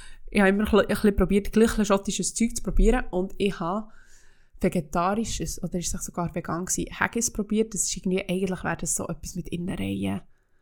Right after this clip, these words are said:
Halt, wenn, wenn du Fleisch hättest. Und das hat mich, selbst dann, wo ich auch noch Fleisch gegessen habe, dann, ich hätte es gleich nicht mehr gegessen.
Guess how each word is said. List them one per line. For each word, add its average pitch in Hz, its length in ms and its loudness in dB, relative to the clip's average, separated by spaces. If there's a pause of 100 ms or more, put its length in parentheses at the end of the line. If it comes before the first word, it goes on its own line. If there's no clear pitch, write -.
(240)
Halt, 175 300 0
wenn, 180 180 2
wenn 180 160 0
du - 80 0
Fleisch 180 320 2
hättest. - 320 -4
Und 165 180 -2
das 180 120 2
hat 180 120 0
mich, 180 240 -2 (200)
selbst - 480 4 (520)
dann, 196 180 8
wo 185 60 6
ich 180 120 4
auch 175 100 4
noch 170 240 2
Fleisch 165 260 -2
gegessen - 340 -2
habe, 170 100 -2
dann, - 140 -8
ich - 140 -4
hätte - 120 -10
es - 140 -4
gleich 175 200 -4
nicht 170 100 0
mehr 165 80 -2
gegessen. - 460 -6